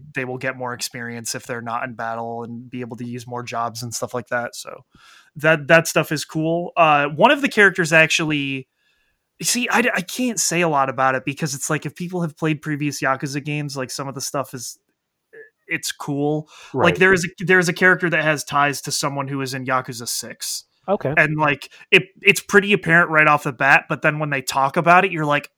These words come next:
Speaker 1: "Oh, that's wild." So I thought that was cool. Um, so yeah, I don't, I don't know. I, I do really like it. It's just, I do think that there are some problems with it. So when people criticize it, like, I get it,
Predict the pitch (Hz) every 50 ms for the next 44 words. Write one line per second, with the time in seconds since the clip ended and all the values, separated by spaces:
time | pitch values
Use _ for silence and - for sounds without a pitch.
0 | - - - 151 147 143 135 131 143 156 - - 131 131 135 139 139 139 139 131
1 | 117 113 110 117 120 - - _ _ _ _ _ _ _ _ _ _ _ _ _
2 | _ _ _ _ - - - - - 196 180 170 160 151 165 165 160 - 165 151
3 | - 156 147 147 135 131 123 - - - 131 131 135 131 131 - - _ _ _
4 | _ - - 135 143 131 123 - - - - - 165 _ _ _ _ _ _ _
5 | _ _ _ _ _ _ _ _ _ _ _ _ _ _ _ _ _ _ _ _
6 | _ - - 190 165 127 120 131 135 131 - 165 175 190 156 127 123 131 - 196
7 | 214 240 226 214 220 175 185 233 226 196 214 202 202 190 170 165 160 165 202 202
8 | 190 175 180 - - 160 - 165 151 139 156 151 147 - 160 131 147 139 - 147
9 | 143 131 - 151 131 - 139 135 139 139 147 135 156 156 147 151 151 - 160 139
10 | 135 131 127 156 165 135 139 127 - 139 135 139 - - 143 143 143 147 143 135
11 | 135 131 131 127 113 127 131 131 139 147 -